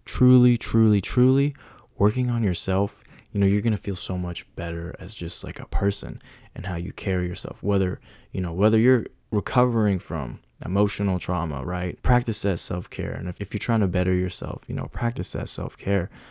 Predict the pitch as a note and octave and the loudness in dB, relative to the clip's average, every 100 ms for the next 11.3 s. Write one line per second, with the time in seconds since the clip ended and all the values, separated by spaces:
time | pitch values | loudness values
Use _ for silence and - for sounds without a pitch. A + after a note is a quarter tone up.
0 | - _ _ F#2 - - G2+ G2 - F2+ | -20 _ _ -10 -8 -4 -2 -2 -2 -2
1 | F#2+ F2+ - - _ - - F2+ - - | 0 -2 -6 -10 _ -12 -4 -4 -6 -14
2 | _ - G2+ A2 A#2 G2 - G2 F2+ - | _ -4 0 2 2 2 0 -2 -2 -4
3 | - F#2+ F#2+ F#2 D2+ F2+ C#2 - - F#2 | -2 0 0 0 -2 -4 -4 -8 -6 0
4 | F#2+ F2 F2 F2+ G2 F#2 F2+ F#2 F#2+ F2+ | 2 0 -2 0 0 0 0 2 2 2
5 | F#2+ G2 F#2+ F#2 F#2 F2 - - - F2 | 2 2 2 -2 -6 -8 -14 -20 -10 -8
6 | F2+ F2+ F#2+ G2 - F#2 E2+ - - - | -4 -2 0 0 -2 -6 -6 -10 -12 -12
7 | - - _ _ _ G2+ G2 F#2+ - F2+ | -14 -18 _ _ _ -4 -2 -2 -4 -6
8 | D#2+ - G2+ G#2+ G2 F#2+ F#2 F#2 F2+ - | -6 -2 2 2 2 2 2 0 -4 -6
9 | - - - G#2 - G#2+ - G2 - F2 | -14 -18 -6 -4 0 -2 0 -2 -2 -4
10 | F#2 G2 G2+ F2+ F2 F2 - D#2 - - | 0 4 4 2 0 -2 -4 -6 -6 0
11 | G2 G2+ | 2 2